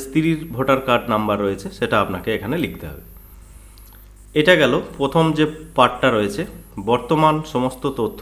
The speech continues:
দিয়ে এই পার্টটা আপনাকে ফিল আপ করতে হবে। এরপরে দেখুন, নিচের দিকে দুটো পার্ট রয়েছে। এই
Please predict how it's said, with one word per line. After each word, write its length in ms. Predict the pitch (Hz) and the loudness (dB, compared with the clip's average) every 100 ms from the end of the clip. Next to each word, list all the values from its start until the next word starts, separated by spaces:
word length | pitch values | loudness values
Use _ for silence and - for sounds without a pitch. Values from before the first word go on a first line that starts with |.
| 117 | -4
দিয়ে 160 | 117 165 - 107 | -2 -4 -4 -4
এই 60 | 101 | -4
পার্টটা 280 | 98 90 - 98 | -4 -6 -4 -4
আপনাকে 260 | 92 87 151 | -4 -8 -8
ফিল 140 | - 135 | 0 0
আপ 60 | - | 0
করতে 200 | 87 - - | -6 -10 -12
হবে। 140 | - - - - - - - - - - - - - 147 | -16 -20 -20 -20 -20 -20 -20 -20 -20 -20 -20 -20 0 2
এরপরে 260 | 160 180 175 | 4 4 6
দেখুন, 200 | 143 110 117 - - 120 | 4 2 -4 -8 -2 -2
নিচের 240 | 131 175 | 0 0
দিকে 180 | 165 170 117 | 0 0 0
দুটো 160 | 117 147 135 | 0 0 2
পার্ট 160 | 101 92 | 2 0
রয়েছে। 260 | 95 90 - - - - - - - - - - - - - - | -8 -10 -14 -18 -20 -20 -20 -20 -20 -20 -20 -20 -20 -20 -12 0
এই 60 | 156 | 2